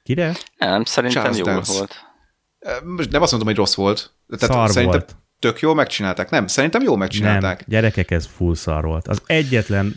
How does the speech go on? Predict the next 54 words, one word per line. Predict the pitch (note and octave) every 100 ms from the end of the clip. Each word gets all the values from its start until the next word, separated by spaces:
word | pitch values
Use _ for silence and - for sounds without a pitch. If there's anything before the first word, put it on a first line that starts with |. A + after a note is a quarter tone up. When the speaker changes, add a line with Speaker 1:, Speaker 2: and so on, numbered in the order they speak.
| A2+
Speaker 1:
rossz | A#2 G2+
dolog | G2+ F#2
a | F2+
filmben | - A2 G2+ F#2 F2
Tarkin | E2+ E2 - E2
volt. | D#2 D#2+ D2+ - - _
Speaker 3:
Na, | G#2 G2+ G2
na, | F#2
na, | F2+
na, | E2+
na. | E2 F2+
Nagyon | B2 C3+
sok | E3
Speaker 1:
Bill- | G3+
Speaker 3:
rossz | D#3+
dolog | G#2 G#2+
volt | G2+ G2
a |
filmben, | G#2+ A#2+ A#2 G#2+
de |
nem | G#2+ D#3
Tarkin | C3+ C3+
Speaker 1:
Nem, | C3 B2+
Speaker 3:
volt | A#2
Speaker 1:
nem, | G2+
Speaker 3:
az. | F#2+ F2
Speaker 1:
nem, | F2
nem. | G2
A |
film | A2 E3 D3+
kiváló, | A#2+ C#3 C3 A#2 A2 -
gyerekek, | C3 A2+ G2+ -
ez | C3+ G#2+
viszont | G#2 - F#2
nagyon | F2+ F2+
szar | - F#2 F2
volt. | F2 - - - -
Én | A2+ A2
pont | F3+ A#3 F3
azon | C3+ B2
gondolkodtam, | A#2+ A2 G#2+ A2
hogy | A2+
a | G2
faszért | - G#3 - C#3
kell | - G2
fullba | - B2 G#2+ F#2+
nyomni | F#2+ F#2+ G2
őt, | G2 A#2
mikor | B2 A2 F#2+ F#2
lehetett | - D#3+ D3 A#2+ G#2
Speaker 3:
A |
Speaker 1:
volna, | G2+ F#2+
Speaker 3:
kretén. | F2+ -
Speaker 1:
tudod, | F#2+